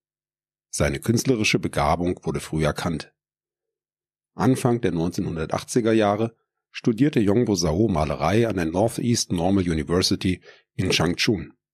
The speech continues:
Erste Ausstellungen und Preise folgten. Wenige Jahre nach dem Studium machte sich der Künstler auf,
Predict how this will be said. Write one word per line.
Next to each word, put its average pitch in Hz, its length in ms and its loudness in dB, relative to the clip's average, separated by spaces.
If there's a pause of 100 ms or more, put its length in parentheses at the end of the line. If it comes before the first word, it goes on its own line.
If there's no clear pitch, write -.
(960)
Erste - 340 -2
Ausstellungen 117 600 2
und - 240 -4
Preise 139 380 -2
folgten. - 520 -8 (1800)
Wenige 123 400 2
Jahre 101 400 4
nach 90 160 0
dem 82 160 -4
Studium 95 560 0 (100)
machte 120 300 0
sich 90 180 -2
der 76 120 -4
Künstler 95 420 0
auf, 82 280 2